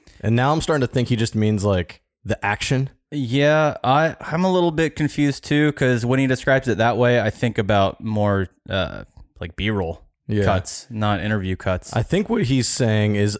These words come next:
Speaker 1: if there's action, do you wait for the action to stop and then cut, or do you, uh, cut on the action? Uh, we listened to this message earlier, uh, and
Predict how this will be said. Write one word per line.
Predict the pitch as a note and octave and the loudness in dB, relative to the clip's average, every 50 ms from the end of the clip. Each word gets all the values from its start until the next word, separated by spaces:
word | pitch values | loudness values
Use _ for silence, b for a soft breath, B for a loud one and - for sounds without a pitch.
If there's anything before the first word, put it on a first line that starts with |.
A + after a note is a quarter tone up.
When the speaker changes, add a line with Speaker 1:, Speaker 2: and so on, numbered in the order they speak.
| - | -4
Speaker 1:
if | - A#2 B2 - - | -2 -2 -2 -2 0
there's | D3+ C#3 B2+ A#2 - - - | 0 2 2 2 0 -2 -2
action, | A#2 A2+ A2 A2+ - - - G#2+ F#2+ F#2+ | 0 0 0 0 0 -2 -2 -2 -2 0
do | F#2+ G#2+ | 0 0
you | G#2 G#2 G2+ | 2 2 2
wait | G2 G#2+ A#2 C3 - | 2 2 2 0 -2
for | - - C3+ | -2 -2 -2
the | A#2+ G2+ | 0 2
action | G#2+ G#2+ G#2 - - A#2 G2+ | 2 2 0 0 -2 -2 -2
to | F#2+ | -2
stop | - - - - G2+ F#2+ F#2 F2+ F2+ - D#2 | -2 -4 -2 0 0 2 2 0 0 -2 -2
and | F#2 G2 G2 | -2 -2 0
then | G2 F#2+ F2+ | 0 -2 -2
cut, | - - G#2 F#2+ F#2 F#2 - - b b b b b b b b b | -4 -2 0 0 2 0 -2 -4 b b b b b b b b b
or | G#2 G#2 A2 G2+ | 0 0 0 0
do | F#2 - G#2 | 0 0 2
you, | G#2 G2 F#2+ G2 G2 G2 G2 F#2+ F#2+ F#2+ F#2 | 2 4 4 4 4 4 4 4 2 2 2
uh, | F#2+ F#2+ F#2+ F#2 F2+ F2+ F2 F2 F2+ F2+ - - - | 2 2 2 4 2 2 2 0 0 -2 -4 -8 -6
cut | - A#2+ G#2 G2 - | -2 0 0 0 0
on | - G2+ G2 G2 F#2+ | 0 0 0 0 0
the | F#2+ F#2 F#2 | 0 0 0
action? | F#2 F#2 F2+ - - - F#2+ F#2 F#2 F#2+ F2+ - | -2 -2 -4 -4 -4 -4 -4 -2 -4 -4 -6 -4
Uh, | - A2 A2 A2 A2 G#2+ - - - A#2 | -2 0 0 2 0 0 -2 -6 -6 -2
we | A2+ C3+ | 0 0
listened | D3 D#3 C#3+ - C3 A2+ | 2 0 0 0 0 0
to | A2 | 2
this | G2+ G2+ - - | 0 0 0 0
message | G2+ G2 F#2+ - G2+ F#2+ F2+ - - - - | 0 0 0 0 0 -2 -2 -4 -8 -6 -2
earlier, | G#2+ G#2 G2+ G2 G2 G2 F#2+ F#2+ F#2+ F#2+ G2 - | 0 0 2 2 2 2 2 2 0 0 -2 -4
uh, | - G2+ G2+ F#2+ G#2 | -4 -4 -4 -2 0
and | G#2 G2+ G2 - | 0 0 -2 -4